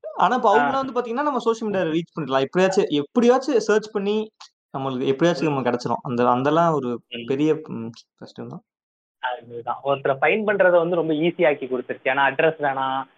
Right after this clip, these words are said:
Speaker 2: எதுவுமே
Speaker 1: ம்.
Speaker 2: வேணாம். அவன் பேரை மட்டும் டைப் பண்ணு, அவனை நான் உனக்கு காமிக்கிறேன். அந்த மாதிரி வந்துட்டு சோஷியல் மீடியா
Speaker 1: ஆமா.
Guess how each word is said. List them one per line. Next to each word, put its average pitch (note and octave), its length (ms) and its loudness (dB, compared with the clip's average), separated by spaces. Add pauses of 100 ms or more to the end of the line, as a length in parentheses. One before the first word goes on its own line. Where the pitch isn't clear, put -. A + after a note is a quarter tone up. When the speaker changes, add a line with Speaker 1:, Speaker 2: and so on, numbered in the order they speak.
(200)
Speaker 2:
எதுவுமே D3 340 2
Speaker 1:
ம். F#3+ 40 4
Speaker 2:
வேணாம். F3 220 6
அவன் C#3+ 140 2
பேரை G3 260 4
மட்டும் G3 280 2
டைப் F#3 200 4
பண்ணு, D#3 260 0
அவனை C3 200 -2
நான் B2+ 80 0
உனக்கு B2+ 200 -4
காமிக்கிறேன். C#3+ 400 -4
அந்த C3 160 -12
மாதிரி D3+ 260 0
வந்துட்டு C#3 340 -4
சோஷியல் B2+ 340 -8
மீடியா A#2+ 340 -2
Speaker 1:
ஆமா. B2 240 -10